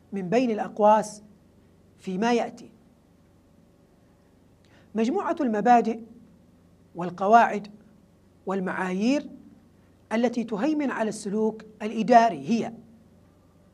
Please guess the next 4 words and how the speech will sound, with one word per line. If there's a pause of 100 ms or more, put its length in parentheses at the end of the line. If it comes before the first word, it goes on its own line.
(120)
أخلاقيات
الإدارة، (1040)
المناهج
الأخلاقية